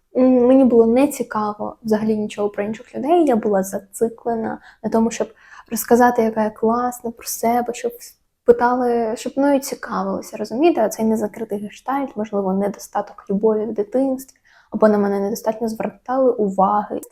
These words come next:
І через оцей недостаток уваги або ще щось я намагалася компенсувати собі незакриті речі дитинства, так? Але таке було. І дійсно, мені було настільки важко проживати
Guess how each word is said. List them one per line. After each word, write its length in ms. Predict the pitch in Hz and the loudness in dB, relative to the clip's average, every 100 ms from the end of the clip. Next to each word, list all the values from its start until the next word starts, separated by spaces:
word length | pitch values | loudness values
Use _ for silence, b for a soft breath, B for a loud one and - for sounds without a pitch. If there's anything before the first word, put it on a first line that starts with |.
| _ | _
І 440 | 262 254 247 240 240 | 2 4 4 4 2
через 320 | - 233 220 | 0 0 2
оцей 240 | 220 226 214 | 0 0 0
недостаток 580 | 214 214 233 220 226 | 0 -2 -4 -4 -2
уваги 520 | 233 247 254 262 262 233 | 0 0 -2 -4 -2 0
або 180 | 269 | 0
ще 220 | 226 - 294 | 0 0 0
щось 240 | 247 - | 0 0
я 80 | 220 | 4
намагалася 560 | 220 220 214 208 - | 6 6 4 0 -2
компенсувати 840 | 226 220 220 240 - 226 208 190 196 | -4 -4 -4 -6 -2 0 2 0 -4
собі 480 | - 247 196 - - _ _ _ _ _ _ _ _ _ _ - | -8 -8 -8 -8 -14 _ _ _ _ _ _ _ _ _ _ 0
незакриті 680 | 226 220 220 220 220 220 214 | 4 4 4 2 2 2 2
речі 360 | 220 220 240 | 2 2 2
дитинства, 580 | 226 233 440 480 - 247 | 4 4 4 4 0 -8
так? 400 | - 254 349 - b b b b | -4 -4 -6 -10 b b b b
Але 240 | 233 254 269 | 4 6 4
таке 260 | 233 240 | 0 2
було. 460 | 214 202 196 196 - _ _ _ | 2 2 2 -2 -6 _ _ _
І 80 | 254 | 0
дійсно, 520 | 226 277 262 262 214 | 4 4 4 0 -2
мені 300 | 208 214 247 | 0 4 4
було 220 | 226 214 202 | 4 4 2
настільки 560 | 196 - - 254 - | -2 -6 -4 -2 0
важко 600 | 185 202 196 202 - - | -2 2 2 2 -2 -10
проживати 760 | - 180 185 185 190 185 180 | -6 -6 -4 -2 -2 -4 -10